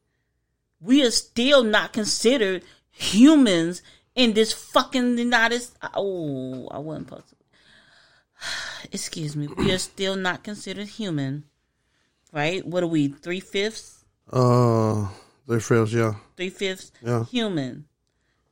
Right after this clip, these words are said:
Speaker 1: in the U S Constitution.
Speaker 2: Yeah, you wanna know why they say it like that? Because,
Speaker 1: Oh.
Speaker 2: because, because, uh, what people don't, what people be like,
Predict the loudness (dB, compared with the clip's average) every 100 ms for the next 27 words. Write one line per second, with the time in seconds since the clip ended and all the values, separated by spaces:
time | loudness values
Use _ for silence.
0 | _ _ _ _ -2 2 2 2 2 0
1 | -2 -4 -4 -6 -8 -4 -2 -4 -6 -12
2 | -18 _ _ -6 -2 0 4 6 6 4
3 | 6 4 4 2 0 2 2 2 0 -2
4 | -12 -20 _ _ _ _ _ _ _ _
5 | _ -10 -2 4 6 4 2 -4 -4 0
6 | 0 -2 -6 -4 0 0 0 -2 -2 -2
7 | -4 -2 0 2 2 2 -2 -2 0 4
8 | 4 6 2